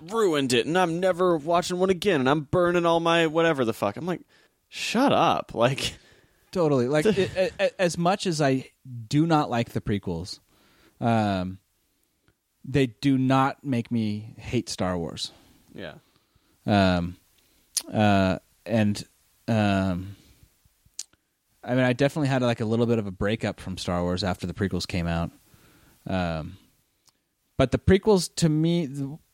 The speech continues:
Speaker 2: I'm trying to, trying to define, like, why is this different than me hating the prequels?
Speaker 1: Mm-hmm.
Speaker 2: Um, and I think a big part of it is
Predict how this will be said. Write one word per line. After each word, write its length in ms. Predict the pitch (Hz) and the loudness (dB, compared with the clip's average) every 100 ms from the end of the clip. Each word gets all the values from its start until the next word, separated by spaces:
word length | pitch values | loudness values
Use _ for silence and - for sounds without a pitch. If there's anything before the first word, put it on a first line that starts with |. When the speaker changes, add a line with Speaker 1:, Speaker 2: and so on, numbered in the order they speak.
| 147 - - 110 - - - - - - | -10 -10 -10 -14 -16 -20 -20 -20 -20 -16
Speaker 2:
I'm 60 | 123 | 0
trying 220 | 208 208 | 2 2
to, 120 | 143 | -2
trying 220 | - 180 | 0 2
to 60 | 170 | 4
define, 460 | 139 131 131 123 113 | 2 2 2 2 2
like, 140 | 104 | -2
why 280 | 107 117 120 | 2 4 4
is 140 | 117 | 2
this 180 | 117 107 | 0 -4
different 400 | - 104 101 95 | -4 -4 -4 -4
than 220 | 95 92 | -4 -2
me 140 | 101 98 | 0 0
hating 300 | 101 101 92 | 0 -2 -4
the 60 | |
prequels? 520 | - 92 123 123 - - _ _ _ - | -6 -4 0 0 -2 -12 _ _ _ -6
Speaker 1:
Mm-hmm. 800 | 107 92 85 92 _ - - 120 | -4 -4 -6 -8 _ -20 -10 -2
Speaker 2:
Um, 540 | 107 98 92 92 92 - _ _ _ _ _ _ | 0 0 0 -4 -8 -16 _ _ _ _ _ _
and 100 | - | -2
I 40 | 120 | 2
think 180 | 196 | 2
a 40 | 160 | 2
big 200 | 131 - | 2 2
part 220 | 127 123 | 2 2
of 80 | 110 | 2
it 100 | 107 | -2
is 460 | 101 107 98 - | -2 -2 -2 -6